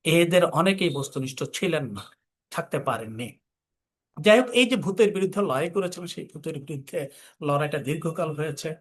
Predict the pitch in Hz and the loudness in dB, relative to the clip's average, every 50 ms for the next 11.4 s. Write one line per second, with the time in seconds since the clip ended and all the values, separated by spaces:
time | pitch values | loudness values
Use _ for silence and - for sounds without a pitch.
0 | _ _ _ _ - - _ - 165 175 196 208 202 202 - 170 170 170 - 233 | _ _ _ _ -20 -10 _ 0 2 2 4 2 2 0 0 0 0 0 0 -2
1 | 226 214 - - 185 - 185 190 185 185 190 196 190 190 - _ _ _ _ _ | -2 -2 -4 -4 -4 -4 -4 -2 -2 0 0 -2 -2 -4 -8 _ _ _ _ _
2 | _ _ _ _ _ _ _ - 208 196 185 - 170 170 180 185 185 170 165 185 | _ _ _ _ _ _ _ 4 6 6 6 6 2 2 2 2 2 2 0 -2
3 | 185 - - 202 202 208 190 185 - - 156 139 139 - - - - - _ - | -2 -2 -2 2 2 2 0 0 0 0 0 0 0 -2 -8 -14 -18 -14 _ 0
4 | 139 160 160 170 170 175 160 160 - - 196 190 185 - - 175 170 160 156 151 | 4 6 6 6 6 4 2 2 0 -2 -2 -2 -4 -6 -6 -2 -2 0 0 -2
5 | 147 - - 175 170 180 190 196 202 180 185 175 170 143 143 - 156 151 - 175 | -2 0 0 2 2 4 4 2 2 2 2 0 0 -2 0 -2 -4 -2 0 0
6 | 156 143 131 131 - - 135 127 127 123 117 - - 190 180 185 185 180 185 180 | 0 0 0 -2 -2 0 -2 0 0 -4 -6 -6 -6 -6 -6 -6 -6 -6 -6 -4
7 | 180 180 180 - 180 160 165 165 170 170 165 170 165 170 165 160 160 - 160 151 | -6 -6 -6 -6 -6 -6 -6 -6 -6 -6 -6 -6 -6 -6 -6 -6 -4 -6 -8 -6
8 | - 165 165 180 170 165 156 160 _ 170 156 156 160 160 160 170 165 156 160 165 | -6 -6 -4 -4 -4 -6 -6 -4 _ 2 2 2 2 0 -2 -4 -4 -4 -4 -4
9 | 165 165 - 185 165 196 214 214 170 - - 147 113 - - - _ _ _ _ | -6 -4 -4 -2 -2 0 0 0 0 -2 -2 -6 -8 -8 -10 -16 _ _ _ _
10 | - 143 135 - - 233 226 202 180 135 - - - - _ _ - 151 160 170 | -4 -4 -4 -2 0 2 2 4 2 2 0 -4 -12 -20 _ _ -2 0 0 0
11 | 170 170 - 190 180 180 175 175 | 0 -4 -6 -6 -4 -4 -4 -4